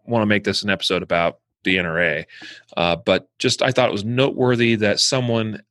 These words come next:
also as high profile as Julie Golub is, has chosen to also resign from the board of directors.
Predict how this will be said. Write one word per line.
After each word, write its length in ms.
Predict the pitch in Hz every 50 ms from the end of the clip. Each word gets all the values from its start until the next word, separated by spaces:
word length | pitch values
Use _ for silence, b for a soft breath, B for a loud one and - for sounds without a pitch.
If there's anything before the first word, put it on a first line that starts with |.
| _ -
also 340 | 131 135 143 - - 156
as 100 | 143 127
high 180 | 117 - 127 123
profile 600 | - - 131 131 131 131 131 123 123 123 120 110
as 160 | 98 92 90
Julie 260 | - - - 87 85
Golub 440 | 85 - 123 170 190 147 101 90 85
is, 240 | 87 87 87 87 - B B B B B B B _ _ _ _
has 340 | - 107 101 98 92 90 -
chosen 400 | - - 117 101 90 98 95 92
to 480 | - - - 95 90 87 87 87 85 - _ _ -
also 260 | 95 98 92 - -
resign 580 | 82 82 87 87 95 98 90 87 78 65 - -
from 400 | - - - 90 87 85 82 80
the 60 | 80
board 220 | - 80 76 78
of 60 | 80
directors. 540 | - - 85 95 95 - - - - - -